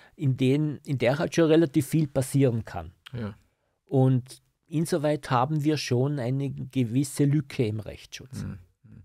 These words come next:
Speaker 2: Zu der ja vielleicht auch noch beitragen mag, dass der V F G H die, äh, Bestimmungen zwar als verfassungswidrig aufgehoben hat,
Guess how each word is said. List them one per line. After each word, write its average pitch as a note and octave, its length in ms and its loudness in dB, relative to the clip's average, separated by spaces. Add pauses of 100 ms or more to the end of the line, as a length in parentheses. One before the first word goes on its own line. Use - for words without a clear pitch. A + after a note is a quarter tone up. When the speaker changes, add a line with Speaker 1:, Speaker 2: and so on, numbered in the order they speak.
(520)
Speaker 2:
Zu A#2+ 120 -2
der G#2+ 200 6
ja A#2 160 8
vielleicht G#2+ 380 0
auch A2 120 4
noch A2 160 2
beitragen A2 460 0
mag, G#2 280 2
dass G2+ 240 -2
der G2 300 2
V F#2+ 160 -2
F F#2 100 -2
G G2 120 -2
H F#2+ 200 0
die, F#2+ 320 -4
äh, F#2 400 -4
Bestimmungen G2 680 -2 (340)
zwar F#2+ 240 0
als F#2 100 -2
verfassungswidrig G2+ 960 -4
aufgehoben G2+ 600 -4
hat, A2 220 -4